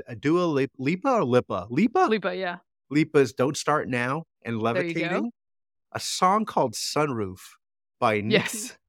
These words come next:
Speaker 1: Yu-, Yure? Yure? Yure?
Speaker 2: Yeah, my,
Speaker 1: It,
Speaker 2: my
Speaker 1: it's
Speaker 2: kids
Speaker 1: like
Speaker 2: love that song.
Speaker 1: Really? Okay. Here's the worst part about it, because I'm like, I said, "Hey, you know, this is pretty good."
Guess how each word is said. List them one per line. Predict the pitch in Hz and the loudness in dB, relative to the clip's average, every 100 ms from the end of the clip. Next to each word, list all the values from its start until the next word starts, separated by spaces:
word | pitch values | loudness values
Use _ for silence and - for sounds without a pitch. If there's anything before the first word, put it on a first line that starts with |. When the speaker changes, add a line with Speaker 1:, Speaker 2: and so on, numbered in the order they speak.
| - | -4
Speaker 1:
Yu-, | 139 165 | -2 -2
Yure? | 117 160 208 294 320 302 | 0 2 2 0 -2 -6
Yure? | 131 175 262 311 - _ | -4 -4 -4 -10 -16 _
Yure? | 120 165 262 277 | 0 2 2 0
Speaker 2:
Yeah, | 190 | 2
my, | 190 196 | 4 6
Speaker 1:
It, | 170 196 | 6 6
Speaker 2:
my | 202 | 4
Speaker 1:
it's | 202 | 2
Speaker 2:
kids | 208 190 | 2 2
Speaker 1:
like | |
Speaker 2:
love | 180 165 | 0 0
that | 165 | -4
song. | - 160 151 170 | -4 -6 -2 6
Speaker 1:
Really? | 247 214 90 - - | 6 6 2 -10 0
Okay. | 165 151 90 - _ _ _ | 2 2 -2 -4 _ _ _
Here's | - 247 208 | 2 2 4
the | |
worst | 196 180 | 2 2
part | - 180 | 2 2
about | 139 117 95 | 4 2 2
it, | - | -4
because | - 165 151 | -6 -4 -2
I'm | 175 185 | 2 4
like, | 180 190 | 4 4
I | 190 180 | 2 2
said, | 233 | 0
"Hey, | 220 | -2
you | 247 190 | -2 0
know, | 180 | -2
this | 214 - | -2 -6
is | 190 | -6
pretty | - 185 | 0 0
good." | 185 233 | 4 4